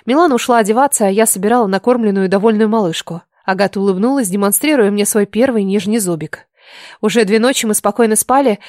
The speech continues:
а меня не мучили головные боли. Два дня тишины и покоя и совершенно преобразившаяся Милана.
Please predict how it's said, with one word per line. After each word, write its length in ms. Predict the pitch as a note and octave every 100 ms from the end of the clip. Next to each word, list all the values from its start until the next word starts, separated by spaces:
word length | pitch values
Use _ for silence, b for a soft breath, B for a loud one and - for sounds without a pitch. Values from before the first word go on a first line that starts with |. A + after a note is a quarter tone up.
| B B
а 100 | G#3+
меня 200 | C4+ E4+
не 100 | C4
мучили 340 | C4+ D4+ A3
головные 440 | G3 G3+ G#3 A3+ B3+
боли. 360 | E3 D#3+ E3 - _ G#3
Два 220 | F#3+ G3+
дня 180 | G#3 G#3
тишины 480 | G#3+ - A3 C4
и 40 | G#3+
покоя 520 | - G3+ C#4+ C#4 G3
и 180 | - A3
совершенно 580 | - G#3+ G3+ C#4+ D4+ D4+
преобразившаяся 920 | A#3 G#3+ G3+ G3 A3 - A3 - A#3
Милана. 460 | A3 E3+ D#3+ D#3